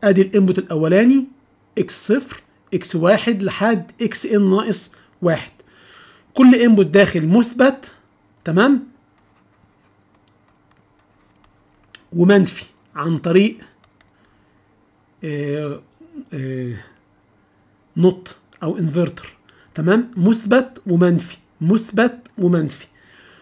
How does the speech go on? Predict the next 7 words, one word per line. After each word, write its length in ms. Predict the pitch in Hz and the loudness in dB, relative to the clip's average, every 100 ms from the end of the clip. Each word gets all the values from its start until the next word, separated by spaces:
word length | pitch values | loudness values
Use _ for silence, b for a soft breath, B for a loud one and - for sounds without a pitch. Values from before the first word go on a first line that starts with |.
| b - | b 0
كل 180 | 294 294 | 4 4
الانبوتس 480 | 311 277 269 - | 4 2 2 0
داخلة 220 | 202 233 226 | 0 0 2
فين؟ 420 | 226 233 220 - - - | 2 2 2 -2 -14 -8
على 240 | 165 180 | -2 2
اند 280 | 208 220 196 | 2 2 2
جيتس. 500 | 180 175 - - - | 4 2 0 -8 -18